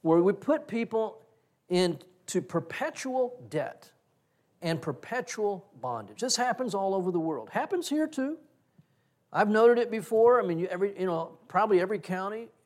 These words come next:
in, in everywhere in the United States where there's a courthouse, there's a bail bondsman nearby, right? And those bail bondsmen have almost no regulations on them on how much money they can, interest they can charge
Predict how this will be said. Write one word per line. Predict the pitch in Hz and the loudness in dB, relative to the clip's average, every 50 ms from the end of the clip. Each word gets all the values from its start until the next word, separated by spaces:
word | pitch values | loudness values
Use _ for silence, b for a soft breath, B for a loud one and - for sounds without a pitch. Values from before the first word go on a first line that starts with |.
| _ - | _ -14
in, | 175 170 165 151 160 | -10 -6 -6 -6 -6
in | 165 - - 175 156 160 160 - | -8 -10 -8 -8 -8 -8 -8 -4
everywhere | 185 185 190 208 208 202 208 202 | 0 2 4 4 6 4 4 4
in | 208 | 2
the | 208 | -2
United | 208 202 202 202 202 202 190 | -2 -4 -4 -4 -4 -4 -4
States | - - 202 170 147 - - - | -4 -4 -4 -4 -4 -6 -8 -4
where | 151 147 | -4 -2
there's | 143 160 170 160 | 0 0 0 0
a | 165 | -2
courthouse, | 147 - - 196 190 185 180 180 175 165 170 175 165 - | -6 -4 -2 -2 -2 -2 -2 -4 -4 -4 -4 -6 -8 -10
there's | - 147 151 147 143 131 | -10 -8 -4 -4 -4 -4
a | 127 | -6
bail | 117 113 147 156 160 156 | -6 -6 -4 -4 -4 -4
bondsman | 139 143 143 143 143 127 - 151 135 131 127 | -4 -4 -6 -6 -8 -10 -12 -14 -14 -12 -12
nearby, | 123 123 120 104 95 - - _ _ _ _ _ _ _ | -12 -12 -14 -16 -18 -20 -20 _ _ _ _ _ _ _
right? | - 123 156 226 262 - - _ _ _ _ _ _ _ _ _ _ _ _ _ _ _ _ _ _ _ _ - | -4 -2 -2 -2 -4 -6 -12 _ _ _ _ _ _ _ _ _ _ _ _ _ _ _ _ _ _ _ _ -6
And | 147 151 170 | -4 0 4
those | 220 262 262 175 | 4 4 4 4
bail | 160 214 214 214 220 | 2 2 4 4 2
bondsmen | 202 196 190 185 196 196 - - 196 190 190 190 190 _ _ _ _ | 2 2 0 0 0 -2 -4 -6 -6 -4 -4 -6 -8 _ _ _ _
have | - 160 165 160 165 | -6 -4 -4 -4 -2
almost | - 165 165 165 160 151 135 - | -2 -2 -2 0 -2 -4 -4 -4
no | 143 135 147 185 220 233 | -6 -4 -2 0 0 2
regulations | 220 214 208 208 - 196 180 170 165 170 156 160 - 147 127 156 | 2 2 0 0 0 -2 -4 -4 -6 -8 -10 -10 -12 -12 -10 -8
on | 147 147 143 139 | -8 -8 -8 -10
them | 143 143 147 143 | -10 -12 -12 -14
on | 135 123 | -14 -12
how | 120 143 156 160 | -8 -8 -6 -6
much | 156 151 147 - - | -4 -6 -6 -8 -8
money | 143 143 139 139 127 | -10 -8 -8 -10 -10
they | 120 131 131 | -12 -14 -16
can, | 127 - 135 120 - - | -16 -16 -16 -14 -8 -6
interest | 170 185 175 - 143 127 - - | -6 -6 -6 -6 -10 -12 -10 -10
they | 139 135 | -10 -12
can | 131 143 131 | -10 -12 -16
charge | 123 - 147 135 123 117 113 107 - | -12 -8 -6 -4 -4 -4 -6 -8 -14